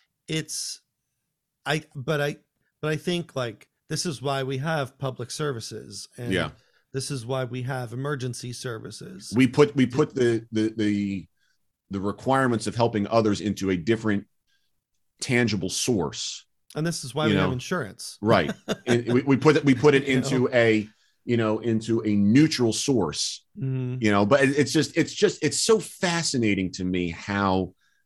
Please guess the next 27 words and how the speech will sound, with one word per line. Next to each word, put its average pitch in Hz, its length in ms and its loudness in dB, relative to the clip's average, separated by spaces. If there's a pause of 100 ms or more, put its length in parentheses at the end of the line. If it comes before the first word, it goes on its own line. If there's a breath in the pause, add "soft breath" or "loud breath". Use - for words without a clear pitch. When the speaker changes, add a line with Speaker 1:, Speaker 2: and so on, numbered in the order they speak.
(120)
Speaker 2:
the, 98 640 2
you 104 100 -2
know, 87 180 -2
the, 87 440 0 (400)
the 95 160 -2
guidelines 113 580 4
of 92 80 -6
sportsmanship 101 760 -2
in, 90 340 -2
in 87 480 -4
humanity 95 540 0
like 82 220 -4
that 82 220 0
have 82 380 -4
changed 98 880 -4 (240)
Speaker 1:
Yeah. 147 200 -6 (340)
Speaker 2:
in 104 100 2
terms 101 380 -2
of, 90 360 -2
in 90 140 -6
terms 87 320 -6
of, 82 260 -6 (220)
you 95 80 -4
know, 78 320 -6 (640)
sanity 104 640 0
and 82 120 -8
safety, - 720 -4